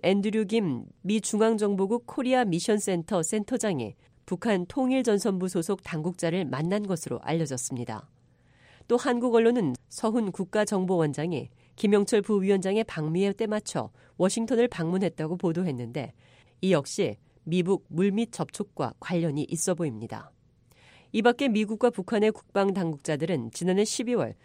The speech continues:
미군 유해 발굴 문제를 놓고 접촉을 가진 것으로 알고 있다고 천구백구십 년대 클린턴 행정부에서 국무부 북한 담당관을 지낸 케네스 퀴노네스 박사는 말했습니다.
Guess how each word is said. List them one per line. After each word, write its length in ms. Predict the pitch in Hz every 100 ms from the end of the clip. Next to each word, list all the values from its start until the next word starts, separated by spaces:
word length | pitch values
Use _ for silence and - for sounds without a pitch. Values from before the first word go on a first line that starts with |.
| _ -
미군 420 | 175 208 214 254 165
유해 260 | 175 226 226
발굴 400 | 170 160 175 196
문제를 400 | 180 165 170 170
놓고 460 | 135 - 175 123 _ _
접촉을 440 | - 185 - 202 208
가진 240 | 190 185
것으로 300 | 180 180 196
알고 240 | 170 156 147
있다고 500 | - 127 147 135 104 - -
천구백구십 680 | - 220 185 185 185 185 185
년대 360 | 175 175 160 117
클린턴 400 | - 233 220 254
행정부에서 800 | 220 190 170 143 131 - 151 107 - - -
국무부 400 | 190 190 185 214
북한 380 | 180 - 220
담당관을 580 | 202 180 185 180 165 147
지낸 380 | 131 127 160 147 - - -
케네스 420 | 240 196 202 202
퀴노네스 520 | - 240 240 196 -
박사는 460 | 151 156 - 139 165
말했습니다. 680 | 170 143 - 117 110 95